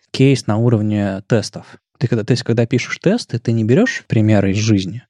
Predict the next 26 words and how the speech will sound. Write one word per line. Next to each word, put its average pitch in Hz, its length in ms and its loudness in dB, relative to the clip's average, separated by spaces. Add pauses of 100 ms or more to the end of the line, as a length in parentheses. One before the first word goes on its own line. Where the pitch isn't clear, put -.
(100)
Ты 131 80 0
думаешь: 120 320 0
«А - 80 -20
как 151 160 -2
бы 135 120 0
так - 200 -6
парсер - 340 -6
сломать? 92 560 -12
Как 120 160 -6
бы 117 120 -4
такой, - 320 -6
вот 120 160 -8
такую 123 220 -2
штуку - 460 -4
сделать, 131 340 0
чтобы 110 200 -6
точно 104 640 -4 (180)
что-то 120 260 0
удивительное 110 440 0
произошло?» 110 440 -12 (100)
Я 110 120 0
понимаю, 135 340 2
что - 120 -4
может 127 260 2
случиться - 420 -4
такое, 139 580 0